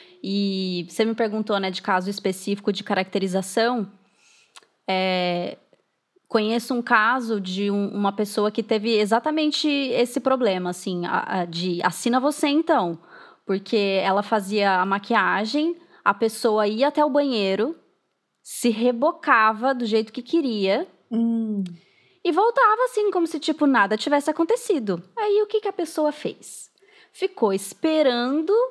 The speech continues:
Speaker 1: a gracinha sair do banheiro ali, tipo, guardou caixão, assim. A pessoa saiu e ela falou, "Olha,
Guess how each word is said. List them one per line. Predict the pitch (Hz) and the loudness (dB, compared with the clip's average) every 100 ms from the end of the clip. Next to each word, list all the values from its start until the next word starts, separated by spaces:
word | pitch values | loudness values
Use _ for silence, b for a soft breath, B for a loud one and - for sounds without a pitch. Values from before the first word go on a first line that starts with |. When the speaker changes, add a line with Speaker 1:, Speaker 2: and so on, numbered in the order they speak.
| - B | -6 B
Speaker 1:
a | - 220 | 0 2
gracinha | 220 208 - 254 226 202 | 2 0 -2 0 0 0
sair | 202 202 190 | 0 0 0
do | 190 | 0
banheiro | 220 254 233 233 | 0 0 0 2
ali, | 220 214 | 2 0
tipo, | 214 220 226 202 165 - _ _ _ | -2 -4 0 -2 -2 -14 _ _ _
guardou | 214 220 208 240 | 2 2 4 2
caixão, | - 554 - 277 226 170 | 2 0 0 0 0 -2
assim. | 170 - 170 - _ - B B B B B B - | -6 -6 -8 -8 _ -20 B B B B B B -2
A | 370 | 2
pessoa | 277 - 247 | 2 4 2
saiu | 240 - 339 302 262 302 - | 2 2 2 2 0 0 2
e | 226 | 2
ela | 202 | 2
falou, | 202 190 - | 0 -6 0
"Olha, | 202 170 170 180 | 0 0 -2 -8